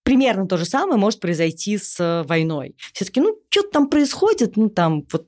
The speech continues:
как Израиль с Палестиной воюет, что-то там в Сирии, в Ираке, ну, типа, ну, бывает». И хорошо бы, чтобы так не произошло, поэтому, мне кажется, важно оставаться в каком-то информационном поле. То есть я не предлагаю прям вот каждую минуту читать, что происходит, и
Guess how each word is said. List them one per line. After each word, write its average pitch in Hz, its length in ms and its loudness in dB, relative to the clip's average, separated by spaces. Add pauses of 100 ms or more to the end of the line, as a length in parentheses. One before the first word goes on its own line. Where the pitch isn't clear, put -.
как 165 200 -4
Израиль 220 320 2
с - 60 -4
Палестиной 185 500 0
воюет, 165 480 2
что-то - 160 -12
там 151 100 -2
в - 60 -6
Сирии, 202 460 2
в 143 100 -6
Ираке, 160 420 2
ну, 277 120 -2
типа, - 520 -4
ну, 370 120 -6
бывает». 143 580 -2 (200)
И 185 200 0
хорошо 202 480 2
бы, 269 120 2
чтобы 170 260 -2
так 185 180 -2
не 190 80 2
произошло, 170 460 0
поэтому, 240 280 0
мне 165 60 0
кажется, 180 280 -2
важно 170 380 2
оставаться 160 840 -2 (260)
в - 100 -18
каком-то 208 500 2
информационном 170 580 0
поле. 151 420 -4 (120)
То 165 100 -2
есть 156 180 -2
я 175 60 4
не 170 80 2
предлагаю 220 640 4
прям 156 340 -2
вот 143 260 -10
каждую 165 360 2
минуту 156 360 2
читать, - 300 -2
что - 160 -10
происходит, 196 720 2
и 151 460 -2